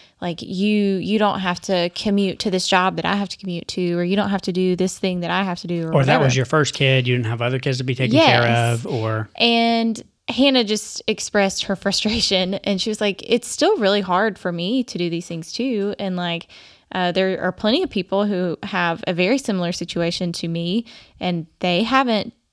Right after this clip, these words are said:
Speaker 1: chosen to, to use it to be able to exercise every day. 'Cause, I mean, she went out and, like, ran slash walked five miles a day or something like that. Like,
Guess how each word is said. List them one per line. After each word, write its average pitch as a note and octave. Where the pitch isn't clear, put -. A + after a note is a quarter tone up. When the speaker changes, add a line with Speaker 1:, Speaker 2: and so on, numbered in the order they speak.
Speaker 1:
chosen F3+
to, E3+
to -
use F3
it F3+
to G#3+
be F#3
able F3
to E3+
exercise F#3
every F3+
day. F3
'Cause, -
I -
mean, G3
she C4+
went C4
out G3+
and, F#3
like, E3+
ran F#3+
slash F3+
walked E3+
five F3+
miles F3
a F3
day E3
or E3+
something E3+
like E3+
that. E3+
Like, E3